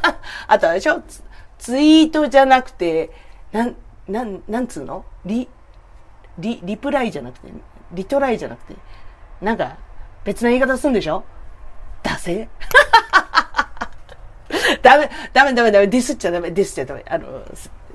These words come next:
全世界の人が聞いてんので、消される。タミコ消されちゃう。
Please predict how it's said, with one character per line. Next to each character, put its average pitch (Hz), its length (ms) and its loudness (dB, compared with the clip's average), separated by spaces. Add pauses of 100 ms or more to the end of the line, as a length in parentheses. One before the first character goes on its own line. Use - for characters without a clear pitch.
全 269 240 0
世 226 100 0
界 165 100 -4
の 156 80 -8
人 151 120 -10
が 139 60 -8
聞 175 140 -8
い 170 60 -8
て 156 100 -8
ん 151 60 -10
の - 80 -16
で、 - 80 -18
消 240 180 -10
さ 302 160 4
れ 285 120 6
る。 247 120 0 (260)
タ 330 100 4
ミ 262 100 4
コ 170 120 0
消 - 140 -10
さ 247 120 0
れ 247 120 2
ち 247 100 -4
ゃ 226 60 -4
う。 - 40 -12